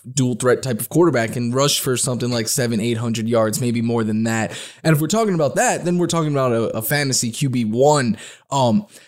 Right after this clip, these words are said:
the only questions I have with this landing spot is would, would Daniel Jones still be there? Would they start Daniel Jones early on?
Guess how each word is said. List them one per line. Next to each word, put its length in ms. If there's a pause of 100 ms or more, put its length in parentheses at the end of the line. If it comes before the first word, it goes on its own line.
the 100
only 220
questions 400
I 80
have 200
with 160
this 220
landing 320
spot 400
is 300
would, 340 (260)
would 180
Daniel 320
Jones 340
still 180
be 180
there? 220
Would 140
they 100
start 440
Daniel 320
Jones 380
early 320
on? 320